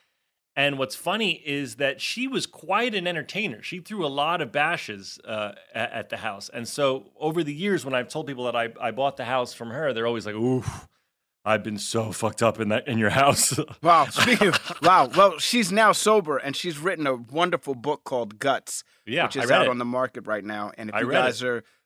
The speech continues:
Speaker 2: listening and want a good read, uh, in the voice of Kristen Johnson, she also does the audiobook. You check,
Speaker 1: Yeah.
Speaker 2: check it out. It's very, very,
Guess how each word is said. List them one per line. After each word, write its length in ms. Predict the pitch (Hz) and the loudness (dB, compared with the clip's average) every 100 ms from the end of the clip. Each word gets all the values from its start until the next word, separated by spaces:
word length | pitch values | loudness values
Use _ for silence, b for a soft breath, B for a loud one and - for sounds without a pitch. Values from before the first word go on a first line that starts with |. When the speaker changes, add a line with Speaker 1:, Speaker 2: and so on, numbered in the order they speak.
| _ | _
Speaker 2:
listening 720 | 120 139 - 147 143 143 143 131 _ | -8 -6 -4 -6 -4 -6 -8 -12 _
and 460 | 120 110 107 110 - | -8 -6 -6 -8 -12
want 300 | - 123 131 120 | -10 -4 -2 0
a 200 | 110 101 | -2 -6
good 240 | 117 139 120 | -4 -4 -4
read, 460 | 123 135 143 147 - _ _ _ _ - | -6 -4 -4 -8 -16 _ _ _ _ -8
uh, 180 | 113 107 | -6 -6
in 120 | 123 | -6
the 80 | 113 | -8
voice 380 | 107 127 131 - | -4 -2 -2 -6
of 420 | 127 113 101 - _ _ _ | -6 -6 -8 -18 _ _ _
Kristen 320 | 151 - 123 | -10 -8 -6
Johnson, 360 | 135 135 151 | -2 -2 -4
she 160 | 135 135 | -8 -4
also 180 | 135 135 | -4 -4
does 180 | 123 110 | -8 -6
the 120 | 110 | -2
audiobook. 600 | 123 135 139 131 139 - _ _ _ | 0 0 -2 -4 -6 -8 _ _ _
You 80 | 143 | -8
check, 280 | 202 180 - | 0 0 0
Speaker 1:
Yeah. 60 | _ | _
Speaker 2:
check 200 | - 220 | -2 2
it 60 | 226 | 4
out. 180 | 151 - _ _ - | 4 0 _ _ -12
It's 140 | 135 | -10
very, 340 | 113 156 220 202 | 2 6 6 4
very, 380 | 139 180 185 | 4 4 4